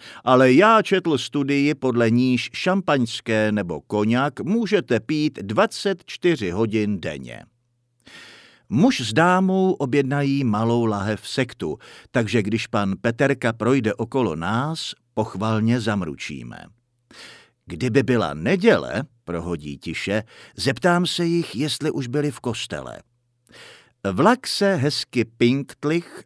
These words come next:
rozjíždí směrem do Holešovic. Nejspíš by řekli, že ne, a tak bych naznačil, že není špatné přijmout u nás nějakou tu krev a tělo páně. My jsme zatím sraby, dáme si nealko.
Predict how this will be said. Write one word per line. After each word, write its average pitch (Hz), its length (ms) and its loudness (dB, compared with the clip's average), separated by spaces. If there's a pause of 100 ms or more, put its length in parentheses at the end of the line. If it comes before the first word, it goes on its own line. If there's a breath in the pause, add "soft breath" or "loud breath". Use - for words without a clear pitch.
rozjíždí 131 760 0
směrem 110 500 0
do 107 120 0
Holešovic. 82 840 -8 (260 loud breath)
Nejspíš 240 460 0
by 208 140 0
řekli, 202 380 0
že 196 200 0
ne, 202 280 2
a 113 180 -2
tak 147 220 -4
bych 151 220 -4
naznačil, 131 640 0
že 123 160 0
není 143 320 0
špatné 147 500 -2
přijmout 151 540 -2
u 147 100 -2
nás 139 360 0
nějakou 131 680 0
tu 101 220 -4
krev 127 400 0 (240)
a 98 140 2
tělo 107 400 0
páně. 65 560 -4 (1160 loud breath)
My 165 260 4
jsme 240 320 0
zatím 180 460 0
sraby, 113 560 -2 (240)
dáme 107 320 0
si - 180 -4
nealko. 90 680 -8